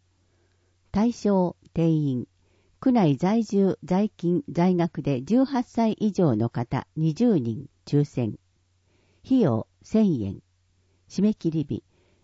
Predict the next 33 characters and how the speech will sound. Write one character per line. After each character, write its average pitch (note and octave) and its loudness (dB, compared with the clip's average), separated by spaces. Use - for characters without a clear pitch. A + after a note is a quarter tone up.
二 F#3+ 2
月 B3+ 0
二 A#3 2
十 C#3 2
七 F3+ 2
日 A#2+ -4
日 C3+ -2
曜、 C#3 -2
必 - -20
着。 - -6
申 F#3 4
し - -20
込 D#3 0
み、 D3 -2
往 A3+ 2
復 - -4
は A3 -4
が E3 -2
き - -8
に、 D#3 -10
一、 E3 -4
イ D#3 0
ベ G#3+ 4
ン G#3+ -4
ト F3 2
名、 B2+ -4
二、 F#3 -2
氏 - 0
名、 A#2 0
振 D#3+ -2
り F#3+ 0
仮 E3 0
名、 B2+ -6